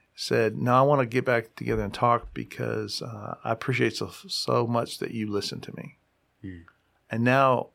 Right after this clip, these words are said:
Speaker 1: and then ask questions to hear my viewpoint on all those things they were ranting and raving about. And then the end of the story was that person became a Christian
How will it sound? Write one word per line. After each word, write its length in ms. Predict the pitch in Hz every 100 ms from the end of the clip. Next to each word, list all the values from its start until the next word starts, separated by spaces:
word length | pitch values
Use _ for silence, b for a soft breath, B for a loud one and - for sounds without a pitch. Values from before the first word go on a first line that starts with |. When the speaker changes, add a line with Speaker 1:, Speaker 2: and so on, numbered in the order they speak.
| -
Speaker 1:
and 180 | 123 135
then 160 | 151
ask 360 | - 156 180 -
questions 760 | - 160 165 - 117 113 110
to 160 | - -
hear 400 | 104 147 135 123
my 300 | 110 117 135
viewpoint 500 | 131 127 - 120 117
on 220 | 110 -
all 180 | 117 120
those 300 | 120 113 -
things 460 | 120 120 113 110 -
they 100 | 107
were 100 | 101
ranting 300 | 110 - 104
and 120 | 107
raving 360 | 127 156 147 107
about. 420 | 92 98 104 - _ _ _ _ _ B B B B B
And 240 | 120 123
then 400 | 139 165 165 156 -
the 180 | 123 127
end 120 | 143
of 80 | 135
the 80 | 113
story 460 | - 202 208 196 131
was 720 | 117 113 113 117 117 - - _ _ _ -
that 140 | 139 -
person 240 | 170 110
became 220 | 104 104
a 40 | 101
Christian 760 | - 139 123 - 98 95 101